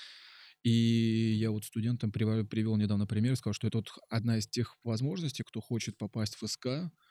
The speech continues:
кто хочет начать за работу в уголовном праве здесь и сейчас, вот, э, пойти, может быть, таким путем, если ты для себя видишь будущее в, в г-, в уголовно-правовой с-, стез-, стезе.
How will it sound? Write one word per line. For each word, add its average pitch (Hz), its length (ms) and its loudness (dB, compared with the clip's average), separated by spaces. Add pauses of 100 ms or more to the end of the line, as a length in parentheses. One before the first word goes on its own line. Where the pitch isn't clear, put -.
(380)
кто - 140 -8
хочет - 260 -2
начать 110 320 0
за 107 180 0
работу 110 380 -2
в 104 60 -6
уголовном 107 380 2
праве 104 300 0
здесь 104 240 -4
и 107 40 -12
сейчас, - 420 -6
вот, 107 300 -8
э, - 200 -8
пойти, 110 260 0
может 117 220 0
быть, 117 120 -4
таким 120 320 0
путем, 104 480 -4
если - 160 -6
ты - 160 -4
для 110 80 4
себя 104 280 0
видишь 107 680 -4
будущее 110 1200 -6
в, 101 960 -6
в - 80 -20
г-, 98 560 -10 (280)
в 120 40 -8
уголовно-правовой 104 580 0
с-, - 280 -10
стез-, 107 200 -2
стезе. 98 400 -2